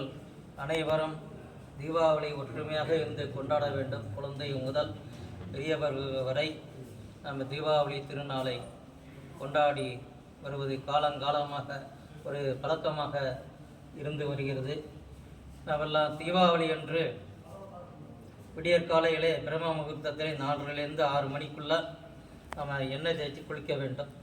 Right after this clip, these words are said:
எண்ணெயிலே லட்சுமியும் தண்ணீரிலே கங்கையும் வந்து விடுறதுனால அன்னைக்கு கங்கா ஸ்நானம் ஆகிவிட்டது என்று சொல்லுவார்கள். அந்த கங்கையே நமது எல்லா இடத்துக்கும் வருவதனால விசேஷமாக இருக்கிறது.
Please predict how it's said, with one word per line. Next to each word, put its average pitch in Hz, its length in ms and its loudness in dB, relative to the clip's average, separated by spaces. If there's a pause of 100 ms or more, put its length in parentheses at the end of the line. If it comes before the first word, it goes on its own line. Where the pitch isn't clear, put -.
(280)
எண்ணெயிலே 156 420 2
லட்சுமியும் 151 600 -2 (600)
தண்ணீரிலே 160 640 4
கங்கையும் 165 420 4
வந்து 156 200 -2
விடுறதுனால 147 460 -2 (840)
அன்னைக்கு 139 480 -2
கங்கா 160 300 4
ஸ்நானம் 147 480 0
ஆகிவிட்டது 147 400 -4
என்று 135 440 -4
சொல்லுவார்கள். 147 600 0 (580)
அந்த 143 200 0
கங்கையே 170 560 6
நமது 151 340 2 (960)
எல்லா 151 360 6
இடத்துக்கும் 165 400 2
வருவதனால 147 580 4
விசேஷமாக 151 640 0
இருக்கிறது. 135 480 -4